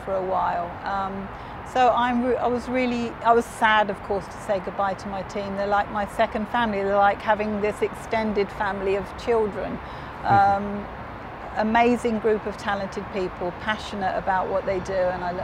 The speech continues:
Speaker 1: I love that. So pass the reins on, on, on to my successor, and, you know, looking forward to the future.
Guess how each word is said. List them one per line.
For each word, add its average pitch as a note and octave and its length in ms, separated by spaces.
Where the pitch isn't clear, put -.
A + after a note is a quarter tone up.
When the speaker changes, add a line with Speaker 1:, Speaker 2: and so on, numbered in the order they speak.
Speaker 1:
I F3 40
love F#3 240
that. D#3+ 220
So F#3+ 280
pass B3 280
the A#3+ 120
reins A#3+ 380
on, A#3+ 280
on, A#3+ 280
on B3 240
to C4+ 100
my C4 180
successor, C4 580
and, G#3 340
you A#3 60
know, G#3 160
looking A#3 360
forward A#3 320
to A#3 80
the A3 100
future. - 520